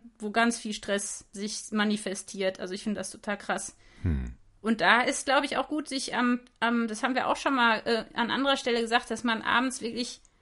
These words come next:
Speaker 1: sich bewusst auch mal macht, was alles schön war, wo-, worauf man sich freut, weil wir unseren Fokus auch oft nur auf den Stress legen und gar nicht mehr wissen, was alles schön ist.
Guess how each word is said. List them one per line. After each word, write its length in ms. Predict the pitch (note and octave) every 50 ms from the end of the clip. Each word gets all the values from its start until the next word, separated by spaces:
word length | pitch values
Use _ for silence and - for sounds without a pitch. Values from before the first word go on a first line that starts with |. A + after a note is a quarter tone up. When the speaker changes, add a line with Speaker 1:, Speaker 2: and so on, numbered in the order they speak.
| _ - -
Speaker 1:
sich 260 | - - A#3 A3+ -
bewusst 520 | A#3+ A#3+ G#3+ A#3 C4+ D#4 D4+ - - -
auch 180 | B3+ C4+ B3+ B3+
mal 140 | C4 B3+ A#3+
macht, 340 | A#3 A#3+ B3 C4 - - -
was 180 | A3+ A3+ A3+ -
alles 280 | A3+ - B3+ C4 B3+ -
schön 300 | - D4+ D#4+ E4 D4 A3+
war, 300 | F#3+ F#3 F#3 F#3+ G3 G#3+
wo-, 180 | G#3+ A3 - -
worauf 440 | A#3 A#3 A#3 A#3 A#3+ - A#3+ B3 -
man 140 | C#4 C4+ C4
sich 180 | C4+ C#4 -
freut, 460 | - - - D4 D4 B3+ A3 G3+ -
weil 160 | - G#3 G#3+ A3
wir 160 | A3+ A3+ A3+ - - - - - _ -
unseren 280 | - G#3+ A#3 A3+ A3+
Fokus 440 | A3+ - C#4+ D4 D4+ - B3+ A#3 -
auch 160 | - F#3 -
oft 260 | G#3+ G#3+ - - - -
nur 200 | A3+ A#3+ B3+ B3
auf 80 | A#3+ -
den 140 | - A3+ A#3+
Stress 380 | - - - B3+ B3+ - -
legen 380 | G#3 G3+ G#3 G3+ G#3 A3 A#3 A#3
und 140 | A3 A3 G#3+
gar 140 | A#3 A3+
nicht 160 | A#3 A#3+ A#3 -
mehr 140 | A#3 A3+
wissen, 280 | A3+ B3+ - - A#3+ G#3
was 140 | G#3+ A3 A3+
alles 220 | A3+ G#3+ G#3+ A3
schön 320 | - - C#4+ D4 D4 C4+ A3
ist. 280 | A3 A#3+ A#3 - -